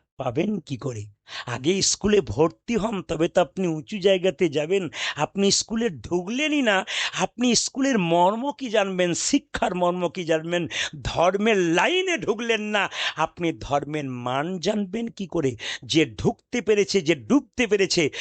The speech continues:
সে জীবনে পরিবর্তন হয়ে গেছে। যে ডুবতে পারে নাই, শুনলো আর চলে গেল, যখন ঠকবে শরীরে কঠিন রোগ হয়ে যাবে। একবারে পরিষ্কার প্রমাণ, বাড়ির লোক আপনার কঠিন শরীরে রোগ হবে, বাড়ির লোক দশ দিন সেবা করবে, তারপর কি বলবে?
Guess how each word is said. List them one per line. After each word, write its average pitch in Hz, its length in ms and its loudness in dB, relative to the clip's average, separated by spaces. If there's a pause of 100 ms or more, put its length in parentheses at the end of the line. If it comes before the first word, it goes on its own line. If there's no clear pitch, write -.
(120)
সে 170 220 0
জীবনে 151 440 2
পরিবর্তন 160 640 0
হয়ে 156 160 2
গেছে। 143 320 0 (280)
যে 156 180 0
ডুবতে 269 540 0
পারে 233 220 2
নাই, 202 200 2
শুনলো 311 460 0
আর 262 180 4
চলে 226 240 0
গেল, 202 260 2 (420)
যখন 185 380 0
ঠকবে 294 760 0 (220)
শরীরে 240 520 0
কঠিন 254 400 0
রোগ 254 160 2
হয়ে 254 180 2
যাবে। 311 420 2 (180)
একবারে 226 440 0
পরিষ্কার 294 600 -2
প্রমাণ, 285 440 0 (260)
বাড়ির 254 400 0
লোক 294 500 2 (120)
আপনার 247 540 -2
কঠিন 277 320 2
শরীরে 277 380 0
রোগ 254 180 2
হবে, 254 300 2 (240)
বাড়ির 202 280 0
লোক 240 260 -2
দশ 214 300 -2
দিন 226 180 -2
সেবা 220 260 0
করবে, 220 260 0
তারপর 214 340 0
কি 240 120 -8
বলবে? 254 460 2